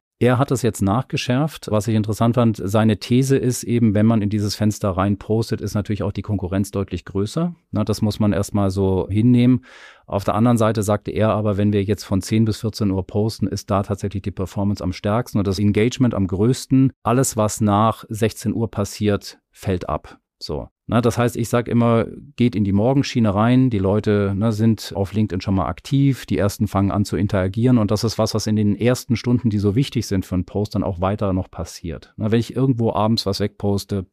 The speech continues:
funktioniert das nicht mehr. Was ich interessant fand, und das will ich mir gerne noch mal genauer angucken, weil das deckt sich nicht mit meiner Realität. Er hat jetzt erstmals gesagt, dass auch das Wochenende durchaus eine starke Performance bringen kann. Also, dass auch ein Sonntagmorgen beispielsweise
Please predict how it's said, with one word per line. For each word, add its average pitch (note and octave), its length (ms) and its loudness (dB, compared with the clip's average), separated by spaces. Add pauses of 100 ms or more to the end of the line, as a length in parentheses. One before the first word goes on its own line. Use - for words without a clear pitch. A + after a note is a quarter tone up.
(100)
funktioniert G2 560 0
das F2 140 -4
nicht D#2+ 180 -4
mehr. D#2+ 240 -2 (240)
Was B2+ 220 0
ich D#3 140 0
interessant A#2+ 500 0
fand, D3+ 360 0
und B2 200 0
das G#2 340 -2
will A2+ 120 2
ich G#2 100 0
mir G#2+ 140 2
gerne G#2+ 260 4
noch A#2 100 2
mal A2 140 4
genauer G2+ 420 2
angucken, A2+ 480 0
weil G2 140 2
das - 380 -4
deckt A2+ 200 -2
sich G2+ 200 -2
nicht A2+ 180 0
mit - 140 -4
meiner A#2 400 2
Realität. A2+ 720 -2 (140)
Er A#2 180 2
hat C#3+ 140 0
jetzt B2 140 -4
erstmals A#2 440 0
gesagt, G#2 360 -2 (100)
dass - 180 -2
auch F2+ 140 -4
das F#2+ 200 -4
Wochenende D#2+ 720 -2
durchaus F#2+ 400 -4
eine F2+ 60 -2
starke E2+ 340 -4
Performance E2 560 -6
bringen E2 280 -6
kann. B2 420 -4
Also, F#2 160 -4
dass G2+ 180 0
auch G#2+ 160 -2
ein G2 140 0
Sonntagmorgen G2+ 840 0
beispielsweise E2+ 880 -4